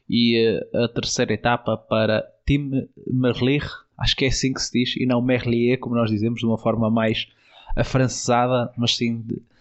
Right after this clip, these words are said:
da, puxando pelo,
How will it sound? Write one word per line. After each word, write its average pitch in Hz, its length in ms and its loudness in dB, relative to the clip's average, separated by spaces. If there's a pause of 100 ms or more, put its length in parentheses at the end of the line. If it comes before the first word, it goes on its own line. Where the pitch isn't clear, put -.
(380)
da, 110 580 0 (220)
puxando 120 400 0
pelo, 110 640 0